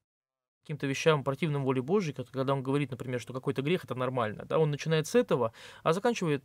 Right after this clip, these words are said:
отрицанием Бога. И, э, глупый человек говорит много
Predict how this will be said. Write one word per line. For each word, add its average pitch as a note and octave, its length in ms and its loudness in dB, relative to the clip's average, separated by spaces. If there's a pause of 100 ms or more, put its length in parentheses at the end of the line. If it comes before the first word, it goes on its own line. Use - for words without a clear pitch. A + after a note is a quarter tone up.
(140)
отрицанием D3+ 560 0
Бога. A#2+ 320 -6 (1040)
И, G3 340 6 (1200)
э, - 40 -16 (280)
глупый F#3 540 2
человек F3+ 640 2
говорит D#3+ 480 2
много D#3+ 540 6